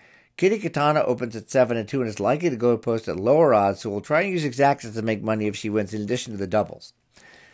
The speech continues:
The first exacta is gonna be a simple exacta box of Carpe Fortuna, Kitty Katana, Lady J, and Dramatizer, hoping they both draw in. And the second is gonna be Keen, Carpe Fortuna, and Kitty Katana on top in first,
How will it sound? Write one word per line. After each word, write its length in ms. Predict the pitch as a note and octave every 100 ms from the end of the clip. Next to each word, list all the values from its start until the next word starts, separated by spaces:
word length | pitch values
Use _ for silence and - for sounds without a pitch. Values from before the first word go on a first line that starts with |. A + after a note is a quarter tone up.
| _ _ _ _ _ _
The 80 | B2+
first 260 | F3 A#3+ G#3+
exacta 380 | C#3+ D3+ D3+
is 100 | C#3+
gonna 180 | B2 C#3
be 120 | B2+
a 60 | A#2+
simple 340 | - D3+ C3
exacta 400 | A2+ C#3 B2+ A2
box 400 | G2 D3 C#3 -
of 120 | G#2+ -
Carpe 320 | B2+ C3 A#2+
Fortuna, 400 | G#2+ - B2 A#2
Kitty 420 | - - B2 B2
Katana, 540 | - - - A#2+ A#2 -
Lady 240 | A2+ A2
J, 260 | F#2+ A#2 G#2+
and 80 |
Dramatizer, 680 | F#2+ A2 A2+ - G2 G#2+ A2
hoping 260 | A#2 C3+ A2
they 100 | G2
both 260 | G2+ G2+
draw 220 | - F2
in. 340 | G2+ B2 F#2+ G#2+ _ _ - - - -
And 140 | B2
the 60 | B2
second 400 | E3 G#3 G#3+ D3
is 120 | B2
gonna 240 | C3+ B2+
be 280 | A2+ A#2 - _
Keen, 360 | - F3+ D#3+ A#2+
Carpe 500 | C#3+ D3+ D#3 C#3+ _ _ _ _ _ -
Fortuna, 440 | B2+ B2+ D#3 D3+
and 240 | - B2 -
Kitty 220 | C3+ C3
Katana 440 | - - C3 C3
on 280 | - A2+ A2+
top 360 | B2+ E3+ C#3+ G#2
in 120 | G2
first, 440 | F2+ F#3+ B2 -